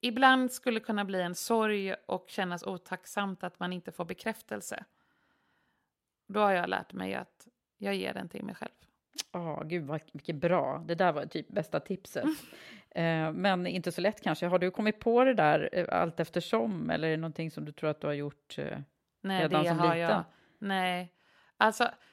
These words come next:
Speaker 1: för det första så är jag ju född med en, en, eh, en jättebra självkänsla.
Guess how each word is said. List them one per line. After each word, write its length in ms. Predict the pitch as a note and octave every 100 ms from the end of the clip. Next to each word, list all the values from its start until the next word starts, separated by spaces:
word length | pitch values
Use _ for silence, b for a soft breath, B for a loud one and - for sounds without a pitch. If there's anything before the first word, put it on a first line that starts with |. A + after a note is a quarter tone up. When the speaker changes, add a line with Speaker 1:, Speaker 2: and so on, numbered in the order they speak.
| b -
Speaker 1:
för 120 | C4
det 60 | C4
första 380 | D#4 - G#3+
så 100 | -
är 40 | C#4+
jag 180 | A3 F#3
ju 60 |
född 420 | - - A#3 E3+
med 560 | F#3+ F#3 E3+ E3+ - E3
en, 220 | E3 E3
en, 800 | - E3+ E3 E3 E3+ - - - -
eh, 880 | E3+ E3+ - G#1+ - - - - - - -
en 180 | F3+ E3+
jättebra 1120 | D#3 E3+ C3+ - _ _ - D#3+ D3+ E3+ E3
självkänsla. 680 | - E3+ - E3+ E3 -